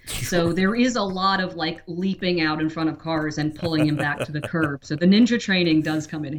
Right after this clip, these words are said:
Speaker 2: handy.
Speaker 1: So you're like his Watson, kind of.
Speaker 2: <laughs> I am.
Speaker 1: And you are a
Speaker 2: I am.
Speaker 1: doctor.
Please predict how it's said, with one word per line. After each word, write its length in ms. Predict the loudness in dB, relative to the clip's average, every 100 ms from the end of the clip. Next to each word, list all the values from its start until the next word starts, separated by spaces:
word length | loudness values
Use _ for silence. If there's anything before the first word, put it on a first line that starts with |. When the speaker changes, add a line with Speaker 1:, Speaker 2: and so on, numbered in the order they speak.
| -8
Speaker 2:
handy. 260 | -10 -14 -16 -18 -12
Speaker 1:
So 120 | -6
you're 120 | -4 -2
like 100 | -2
his 160 | -2
Watson, 500 | -2 -4 -6 -8 -12 -16 -18
kind 240 | -14 -14
of. 220 | -16 -20 -20 _ -18
Speaker 2:
<laughs> 140 | -4
I 100 | 2 4 4
am. 180 | 2 2 -4 -4
Speaker 1:
And 140 | -2 0
you 120 | 2
are 120 | 0
a 60 | 0
Speaker 2:
I 40 | 2
am. 160 | 2 0
Speaker 1:
doctor. 320 | -4 -8